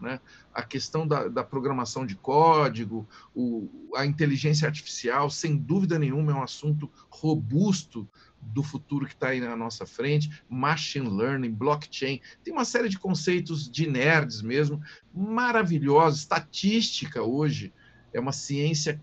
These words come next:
cada vez mais valorizada. Eu citei aqui a Rota da Seda, cartografia, gerência de dados. Cada vez mais é algo da moda, mas é uma coisa muito antiga. E contação de histórias,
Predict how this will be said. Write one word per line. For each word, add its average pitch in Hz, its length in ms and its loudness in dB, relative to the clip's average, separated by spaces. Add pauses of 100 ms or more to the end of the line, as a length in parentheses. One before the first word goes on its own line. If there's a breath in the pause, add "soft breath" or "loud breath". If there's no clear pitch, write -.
cada 185 340 4
vez 160 280 0
mais 151 240 4
valorizada. 123 840 -4 (200 loud breath)
Eu 170 160 4
citei 180 460 2
aqui 175 220 0
a 175 80 2
Rota 165 300 0
da 131 160 0
Seda, 151 600 -2 (260 loud breath)
cartografia, 165 1300 0
gerência 160 680 0
de 143 160 -4
dados. 113 680 -2 (540 loud breath)
Cada 208 260 2
vez 185 340 2
mais 190 340 2
é 190 60 8
algo 202 260 4
da 226 120 0
moda, 165 540 4
mas 170 300 4
é 247 60 4
uma 254 120 0
coisa 226 280 2
muito 226 320 2
antiga. 190 640 -2 (520 loud breath)
E 196 140 -2
contação 151 680 -2
de 117 80 -8
histórias, 131 960 0